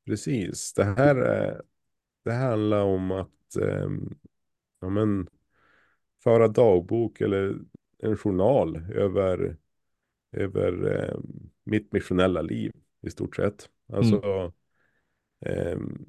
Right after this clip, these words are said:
Speaker 1: och där, där, ehm, där boken behandlar liksom just den här frågan om, om att, ehm,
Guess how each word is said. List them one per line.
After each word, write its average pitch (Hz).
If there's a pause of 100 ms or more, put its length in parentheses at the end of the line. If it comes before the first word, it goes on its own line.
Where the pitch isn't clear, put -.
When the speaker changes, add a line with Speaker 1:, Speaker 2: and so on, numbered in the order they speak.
(340)
Speaker 1:
och 101
där, 104 (340)
där, 95
ehm, 92 (720)
där -
boken 107
behandlar 98
liksom 98
just -
den 95
här 92
frågan 98
om, 92
om 95 (720)
att, -
ehm, -